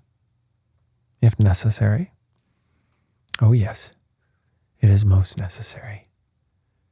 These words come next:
Then these are your instructions, and I beg, my dear Watson, that you will obey them to the letter, for you are now playing a double-handed game with me against the cleverest rogue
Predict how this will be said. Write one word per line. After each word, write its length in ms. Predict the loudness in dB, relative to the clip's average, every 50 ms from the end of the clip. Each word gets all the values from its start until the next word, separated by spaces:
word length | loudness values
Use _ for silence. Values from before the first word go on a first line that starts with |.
| _ _ _ _ _
Then 180 | 0 2 2 4
these 320 | 2 2 0 0 -4 -2
are 120 | 0 0
your 220 | 2 2 2 0 -2
instructions, 840 | -4 -4 -8 -10 -8 -10 -10 -10 -10 -12 -12 -14 -18 -20 -20 -20 _ _ _ _ _ _ _ -4
and 120 | 0 2 2
I 120 | 2 0
beg, 420 | 0 0 -2 -2 -2 -4 _ -20 _ _ _ _ _ _ _ _ _ 0
my 100 | 2 2
dear 220 | 2 4 2 2 2
Watson, 540 | 2 0 0 -2 -2 -4 -4 -12 -16 -20 -20 _ _ _ _ _ _ _ _ _ _
that 180 | -4 -4 -2 0
you 120 | 0 0
will 220 | 2 0 -2 0 0
obey 380 | -2 -2 0 0 0 2 0
them 300 | -2 -4 -6 -12 -12 -14 _ _ _ -4
to 120 | -2 0
the 120 | 0 0 -2
letter, 500 | -4 -2 -4 -4 -4 -6 -12 -16 -20 _ _ _ _ _ _ _ _ _ _ _ _ _
for 80 | 0 0
you 220 | 2 4 4 4
are 100 | 4 2
now 340 | 2 0 0 0 -2 -4 -6 -8
playing 500 | -8 -4 -2 0 0 0 -2 -2 -4 -4
a 120 | -4 -4
double-handed 840 | -4 -2 -4 -4 -4 -4 -8 -8 -8 -6 -4 -4 -2 -4 -6 -8 -14 _ -8
game 320 | -4 -2 -2 0 -2 -4
with 240 | -6 -8 -10 -10 -10
me 300 | -8 -8 -8 -8 -12 _ _ _ _ _ _ _ _ -4
against 360 | -2 0 0 -2 -2 -6 -10
the 80 | -10 -10
cleverest 720 | -10 -6 -6 -6 -4 -2 -2 -2 -2 -4 -6 -8 -4 -2
rogue 420 | -2 -2 -2 -4 -6 -8 -12